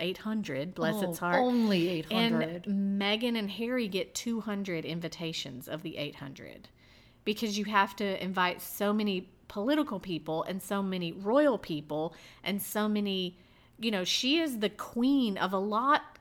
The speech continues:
Speaker 1: of countries.
Speaker 2: So do you think the cast of Suits is going to be there?
Speaker 1: <laughs>
Speaker 2: That's the most important thing.
Speaker 1: I
Speaker 2: And if you had to pick one person from the cast of Suits that you think will be there, who would
Speaker 1: Uh-huh.
Speaker 2: you pick?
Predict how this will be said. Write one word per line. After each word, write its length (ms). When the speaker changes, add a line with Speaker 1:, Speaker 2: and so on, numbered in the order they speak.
Speaker 1:
of 160
countries. 920
Speaker 2:
So 240
do 260
you 340
think 340
the 100
cast 480
of 100
Suits 520
is 100
going 240
to 80
be 140
there? 360
Speaker 1:
<laughs> 200
Speaker 2:
That's 300
the 100
most 300
important 560
thing. 100
Speaker 1:
I 380
Speaker 2:
And 120
if 160
you 140
had 220
to 60
pick 300
one 600
person 580
from 280
the 40
cast 380
of 80
Suits 340
that 80
you 180
think 240
will 360
be 180
there, 220
who 180
would 120
Speaker 1:
Uh-huh. 120
Speaker 2:
you 60
pick? 280